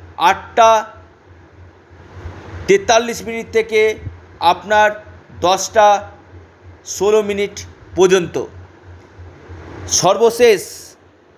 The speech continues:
যে রাশি, অন্তিম যে রাশির কথা আমি বলবো, সে রাশির নাম আপনার বৃশ্চিক রাশি।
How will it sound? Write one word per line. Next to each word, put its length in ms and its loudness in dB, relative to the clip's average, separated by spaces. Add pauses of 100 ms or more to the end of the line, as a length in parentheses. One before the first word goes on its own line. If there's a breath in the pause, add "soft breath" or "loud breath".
(320)
যে 180 2
রাশি, 400 2
অন্তিম 380 -4
যে 120 -2
রাশির 300 0
কথা 200 -2
আমি 140 -4
বলবো, 280 -4 (640)
সে 300 0
রাশির 460 2 (680)
নাম 280 2 (720)
আপনার 380 -2 (460)
বৃশ্চিক 400 -4
রাশি। 380 0